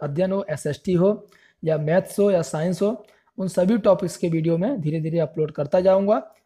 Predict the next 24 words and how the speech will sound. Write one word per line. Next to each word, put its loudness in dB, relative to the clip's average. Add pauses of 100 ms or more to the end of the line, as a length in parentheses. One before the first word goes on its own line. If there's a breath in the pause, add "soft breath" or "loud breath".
(160)
आप 0
बस 0
अपनी -4
बुक -6
से -2
तैयारी 2
करते 2
जाइए 6
और 4
मेरे 0
वीडियोज़ -2
को -8
सुबह -4
शाम -6
टाइम -4
निकाल -4
के -8
देखिए -2 (640 soft breath)
और 0
लाइव 2
क्लास 0
को 2
ज्वाइन 0
कीजिए, -2